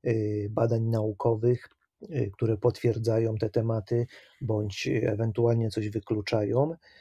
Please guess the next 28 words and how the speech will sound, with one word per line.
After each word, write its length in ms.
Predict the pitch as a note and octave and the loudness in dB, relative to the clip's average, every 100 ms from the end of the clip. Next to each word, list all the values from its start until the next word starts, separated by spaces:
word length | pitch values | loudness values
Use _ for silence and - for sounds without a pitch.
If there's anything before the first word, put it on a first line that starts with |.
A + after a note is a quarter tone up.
| - _ B2 | -20 _ -4
Y, 160 | A2 | -2
będziemy 400 | G#2 A2+ G#2+ A#2 | 0 0 0 -4
tutaj 300 | G#2 - A#2 | -4 -4 -2
gadać 340 | A2+ A#2 A#2 - | 2 2 2 -2
też 180 | A2 - | -4 -2
o 120 | C3+ | 0
tematach 460 | A#2+ A#2 G#2+ G#2+ | 2 0 0 -2
wrażliwych, 840 | G#2+ A#2+ G#2+ A2+ A#2+ A2 A2 - - _ - _ - | 0 0 0 0 -2 0 -2 -4 -18 _ -20 _ -4
y, 260 | G#2+ G#2 G2 | 0 -2 -2
czyli 220 | A2+ A2+ | -4 0
niestety 500 | A2+ - A2 G2 A2+ | -2 0 -2 0 -2
o 100 | A2 | 0
tematach 500 | - G#2+ G#2+ A2 G#2 | -2 -2 -2 -4 -6
związanych 520 | G#2+ A#2 G#2+ G#2 G2+ | -4 -2 -2 -4 -6
z 80 | - | 2
polityką, 580 | A#2+ A2+ A2 A2+ - A2 | 2 2 -2 -4 -2 -4
nie 160 | A2 | -4
tylko 320 | G2+ A#2 - | -4 -4 -4
polską, 480 | G#2 A2+ G2+ - G#2+ | -2 -2 -2 -4 -4
ale 140 | G2+ G2+ | -4 -6
światową. 720 | - A2+ G2 G#2 G#2 C3 D#3+ - _ - - - - - | -4 -4 -2 -4 2 2 2 -10 _ -20 -20 -20 -20 -8
Y, 400 | G#2+ G#2+ G#2+ G#2+ G#2 | -4 -2 -2 -4 -6
postaram 420 | G2 A#2+ A2 A2 | -2 0 0 -2
się 140 | - | -4
tutaj 440 | - A2 A2+ G#2+ - _ _ _ _ _ _ _ _ - | -6 -2 0 0 -2 _ _ _ _ _ _ _ _ 0
mówić 360 | B2+ A2 A2+ - | 2 4 0 2
o 140 | B2+ | 2
rzeczach 420 | G#2+ G#2+ G#2+ F#2+ | 2 -2 -2 -2